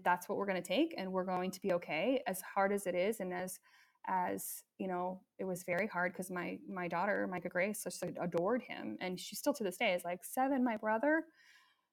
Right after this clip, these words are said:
you know, and, um, that was really hard for her. But at the same time, we can say, "Okay, like, God's still in it, and we can trust him."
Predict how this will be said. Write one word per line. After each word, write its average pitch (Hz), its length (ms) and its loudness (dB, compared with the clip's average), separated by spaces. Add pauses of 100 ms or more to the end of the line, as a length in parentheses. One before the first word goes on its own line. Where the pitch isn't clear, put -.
you 208 140 4
know, 185 420 8
and, 185 300 4
um, 185 440 2 (160)
that 190 140 4
was 208 160 -2
really 208 180 2
hard 269 260 2
for 185 140 -2
her. - 280 -2 (380)
But 185 340 8 (1000)
at 190 120 4
the 190 60 -4
same 190 280 0
time, 214 580 4 (440)
we 214 100 2
can 196 200 0
say, 180 560 2
"Okay, 196 420 0 (200)
like, 180 240 0
God's 180 280 2
still 175 200 0
in 180 120 0
it, 233 180 0 (1400)
and 190 300 0
we 196 80 2
can 202 120 0
trust - 280 0
him." 110 320 -4